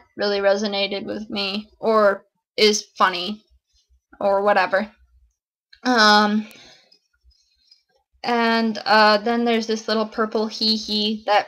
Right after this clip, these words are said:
means it's something that I found funny. And then there's W T F Internet, um, and that's usually something, like a meme or something that's going around that I think is really stupid,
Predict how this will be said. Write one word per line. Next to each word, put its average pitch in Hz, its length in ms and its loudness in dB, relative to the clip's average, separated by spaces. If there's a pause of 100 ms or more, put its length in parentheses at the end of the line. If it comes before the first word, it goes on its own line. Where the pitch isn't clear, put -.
(120)
means 214 400 0
it's 214 240 -2
something 220 440 -2
that 202 140 2
I 190 100 2
found 202 340 -2
funny. 262 460 0 (840)
And 226 100 -2
then 226 180 0
there's 214 400 0 (280)
W 220 380 2
T 214 240 0
F 202 180 2
Internet, 254 480 0 (460)
um, 208 540 0 (100)
and 214 200 -2
that's 208 280 -2
usually 214 540 -2
something, 214 680 -2 (560)
like 220 140 -6
a 220 60 2
meme 226 340 2
or 220 80 0
something 214 400 -6
that's 202 220 -10
going 214 260 -2
around 202 320 -2
that 208 120 -6
I 196 160 0
think 214 300 -4
is 214 200 -6
really 208 680 -6 (440)
stupid, 220 720 -2